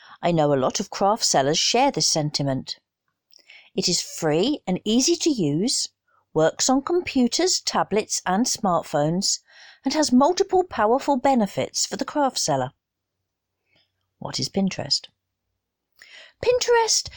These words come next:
is a sort of image gathering and sharing system, and then some. It revolves around what it calls boards.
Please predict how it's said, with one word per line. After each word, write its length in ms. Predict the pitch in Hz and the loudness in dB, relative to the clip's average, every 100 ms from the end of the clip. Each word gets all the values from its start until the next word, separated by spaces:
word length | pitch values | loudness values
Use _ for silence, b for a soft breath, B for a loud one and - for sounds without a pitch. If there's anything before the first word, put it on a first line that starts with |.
| B B | B B
is 140 | - 403 | 0 2
a 40 | |
sort 360 | - - 320 320 | 2 2 2 -2
of 80 | - | -6
image 480 | - 247 262 247 - | 0 2 2 0 -2
gathering 480 | 214 190 190 185 190 | -2 0 0 0 0
and 160 | 220 226 | 0 0
sharing 480 | - 269 220 160 | 2 2 2 0
system, 540 | 156 - 151 - 127 135 _ - | 0 0 0 -2 -4 -6 _ -2
and 160 | 208 | 2
then 180 | 196 165 | 2 2
some. 360 | - 123 131 - _ _ _ _ _ _ _ B B B B - | 0 -2 -4 -8 _ _ _ _ _ _ _ B B B B -4
It 140 | 214 | 0
revolves 640 | 226 202 247 381 392 349 | 2 4 6 6 4 2
around 480 | 359 294 185 175 208 | 2 2 2 2 0
what 220 | 196 180 | -2 -4
it 120 | - | -6
calls 360 | - 180 165 196 | -2 0 0 0
boards. 720 | - 269 208 131 139 - - | 2 4 4 2 0 -4 -4